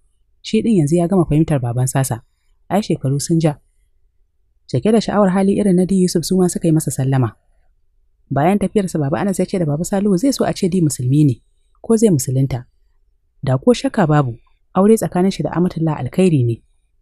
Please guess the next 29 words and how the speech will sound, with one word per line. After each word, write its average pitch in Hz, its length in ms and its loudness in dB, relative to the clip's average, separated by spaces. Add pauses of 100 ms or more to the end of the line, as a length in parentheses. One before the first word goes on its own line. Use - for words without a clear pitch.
(460)
Ya 147 160 0
ƙare 190 300 0
da 160 80 -2
kaga 269 260 0
fa 285 100 4
yadda 247 180 4
ya 214 60 2
iya 214 140 0
tafiya 190 280 0
da 165 80 0
Baba 139 200 0
cikin - 200 -2
sauƙi 190 340 0
da 151 100 2
lumana. 127 400 -2 (800)
Duk 277 100 4
da 254 60 6
cin 208 180 0
fuskar - 280 -2
da 151 80 2
yake 170 220 0
masa, 131 280 0 (720)
ina 170 180 0
ma 214 140 2
Saifullahi 185 420 0
ke - 140 -4
da 131 80 0
wannan 147 240 2
halin. 127 240 -2